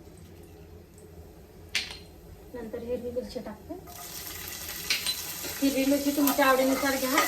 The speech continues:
तिखट खात असाल तर हिरवी मिरची, मला थोडं तिखटच लागतं म्हणून मी मिरची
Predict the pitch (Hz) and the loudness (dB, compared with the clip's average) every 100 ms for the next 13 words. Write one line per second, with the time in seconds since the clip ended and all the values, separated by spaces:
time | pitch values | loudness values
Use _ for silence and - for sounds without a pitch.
0 | - 247 262 254 269 - 247 277 269 277 | 4 2 2 4 4 6 4 4 4 4
1 | 269 262 247 254 220 - 285 311 285 277 | 2 2 4 4 2 4 4 6 6 8
2 | 285 262 262 277 - 285 294 339 - 349 | 8 6 4 4 4 4 4 4 2 0
3 | 370 - - - - 269 240 247 254 262 | 2 2 0 -2 4 4 4 2 6 6
4 | 262 294 | 6 2